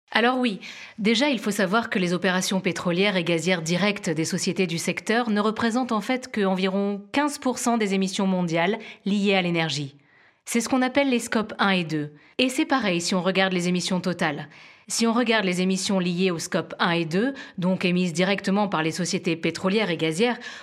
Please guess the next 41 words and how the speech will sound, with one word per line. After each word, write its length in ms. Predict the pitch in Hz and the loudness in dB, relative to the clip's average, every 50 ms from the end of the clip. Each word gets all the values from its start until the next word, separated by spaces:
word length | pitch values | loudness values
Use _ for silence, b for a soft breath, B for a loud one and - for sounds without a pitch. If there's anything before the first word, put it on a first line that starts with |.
| B B - | B B -2
on 100 | 226 226 | -2 2
voit 180 | 208 262 277 | 2 2 2
qu'elles 180 | 269 262 220 185 | 2 2 2 2
ne 60 | 180 | 2
représentent 520 | 170 180 180 180 202 196 208 214 214 208 - | 2 0 0 0 0 0 2 0 0 0 0
qu'environ 400 | 202 185 170 190 185 180 185 185 | -2 0 2 0 0 2 0 0
dix 180 | 170 190 196 | 0 -2 -2
pour 220 | 196 208 196 - - | -2 -4 -6 -4 -2
cent 240 | - 247 233 226 | 0 0 2 2
ou 60 | 202 185 | 2 2
moins 360 | 175 175 180 202 226 240 233 | 2 2 2 2 2 2 0
des 300 | 202 180 175 170 165 175 | 0 0 0 2 2 0
émissions 320 | 170 170 165 - 185 165 | 0 0 -2 -2 -4 -2
totales. 460 | - 180 165 - 165 151 147 139 135 - _ _ _ _ _ _ _ _ _ _ - | -2 -2 -2 0 -2 -2 -2 -6 -8 -14 _ _ _ _ _ _ _ _ _ _ -4
Donc 260 | 202 190 240 240 233 - | 2 2 4 4 4 2
les 160 | 226 226 226 | 0 0 2
quatre-vingt-dix 540 | 254 320 320 - 294 262 220 214 196 196 196 | 2 0 2 2 2 2 4 2 2 0 0
pour 160 | 190 190 180 | 0 -2 0
cent 160 | - 202 180 | 2 0 2
restants, 540 | 165 170 165 - - 208 214 254 277 - - - | 2 2 0 0 0 0 0 0 0 -4 -6 -2
la 180 | 180 170 170 | 2 2 2
grande 260 | 165 185 202 226 220 | 2 2 2 2 2
majorité 480 | 196 175 170 170 170 170 175 175 190 180 | 2 2 2 2 2 0 0 0 0 0
des 160 | 170 165 160 | 0 0 0
émissions, 440 | 160 165 165 156 - - 233 247 247 | 0 0 0 0 0 0 0 0 -2
sont 220 | 240 - 240 202 | -2 -4 -2 0
en 80 | 240 226 | 0 0
fait 220 | - 277 277 269 | 2 0 0 2
imputables 480 | 220 190 202 202 190 - 196 196 190 190 | 0 -2 0 -2 0 2 2 2 2 2
au 40 | 180 | 0
scope 340 | 180 - - 180 - - - | 0 0 -2 -2 -2 -2 -8
trois. 360 | - - 185 165 151 - B B B B B _ _ - | -4 0 0 0 0 -2 B B B B B _ _ -6
Le 120 | 196 180 175 | -2 -2 0
scope 320 | 170 - - 185 - - | 0 0 0 0 -2 -2
trois, 360 | - - - 220 233 254 262 | -8 -2 0 2 2 2 2
c'est 180 | 254 - - 214 | -2 -2 -2 0
les 100 | 165 160 | 0 0
clients, 440 | - - 254 247 220 196 185 185 185 | 0 0 0 2 2 2 2 2 0
les 100 | 175 160 | 0 0
consommateurs 580 | - 175 170 - 180 170 165 170 196 175 170 | -2 -4 -2 -2 0 0 0 2 0 -2 -2
finaux. 380 | - - 233 214 196 175 160 | -2 -2 0 0 0 0 -2